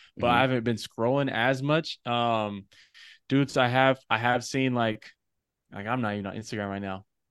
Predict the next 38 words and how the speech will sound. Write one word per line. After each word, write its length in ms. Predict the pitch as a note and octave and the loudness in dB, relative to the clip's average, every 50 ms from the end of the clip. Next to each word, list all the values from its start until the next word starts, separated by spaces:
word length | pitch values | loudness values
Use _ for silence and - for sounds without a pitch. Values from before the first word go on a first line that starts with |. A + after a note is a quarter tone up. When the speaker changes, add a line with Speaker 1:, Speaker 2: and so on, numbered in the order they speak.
| _ | _
Speaker 1:
but 140 | - A2 A2 | -6 -6 -6
s-, 260 | - - - - - _ _ _ _ | -6 -12 -18 -20 -20 _ _ _ _
some 220 | - C3 C3 C3 | -2 0 0 0
of 80 | B2+ A#2+ | -2 -2
the 40 | - | -2
things 440 | - C3 C3 B2+ B2 A#2 - - - | -4 -4 -4 -4 -6 -8 -12 -10 -6
from 120 | - A#2 | -6 -4
the 60 | A2 A2 | -4 -2
guys 240 | A2+ G#2 A2 A2 G#2+ | 0 0 0 0 -2
I've 60 | G#2 | -6
seen, 360 | - - A#2 A2 A2 G#2+ G#2+ - _ _ _ _ _ _ _ _ _ - | -8 -8 -6 -4 -4 -6 -8 -10 _ _ _ _ _ _ _ _ _ -6
um, 340 | - G2 G2 G2 F#2+ F#2+ G2 - _ _ _ _ _ _ _ _ | -2 -2 -2 -2 -4 -6 -12 -16 _ _ _ _ _ _ _ _
some 180 | - - A#2 - | -10 -10 -10 -4
clips 260 | - B2+ B2+ - - | -2 -2 -2 0 -2
of, 140 | B2 G#2+ A#2+ | -4 0 2
like, 200 | A#2+ A2+ A2 A2 | 2 2 2 2
even 200 | A#2 A#2+ A#2+ A2+ | 0 0 0 -2
Shea. 480 | - - A#2 A2+ A2+ A#2+ B2+ C3+ C3 | -2 0 2 4 4 4 2 0 -2
I've 140 | - A2 - | -4 -6 -8
seen 120 | - A2+ | -8 -12
Shea 280 | - - - A#2 A#2+ A#2 | -8 -4 -2 0 0 0
had 180 | A#2 A#2 A2+ - | 0 -2 -2 -2
some 260 | A#2+ A2+ A2 A2+ A2 | -4 -4 -2 -2 0
linebacker 460 | G#2+ A2 A#2 A2+ A#2 A#2 A2+ B2 A#2+ | 0 0 2 2 2 0 0 -2 -2
Speaker 2:
Mm. 80 | C#3+ D3 | 0 0
Speaker 1:
clips. 260 | B2+ B2 B2 - - | 0 0 -2 -4 -6
They 140 | - C3+ E3 | 0 2 4
Speaker 2:
I 40 | |
Speaker 1:
have 100 | F#3+ B3 | 6 6
Speaker 2:
haven't 160 | A#3+ G3+ E3 D3+ | 6 6 4 4
Speaker 1:
him 60 | C#3 | 4
at 20 | |
Speaker 2:
seen 140 | C3 C#3+ E3 | 4 4 2
that. 200 | - F#3+ F3 D3+ C3 | 4 6 6 6 6
Speaker 1:
inside. 100 | C3 - - | 2 0 0
I'd 200 | C#3 F3+ F3 - | 0 0 0 0
see 140 | G#3 F#3+ | -6 -4
some, 220 | - - E3 C3+ | -2 -2 -2 -2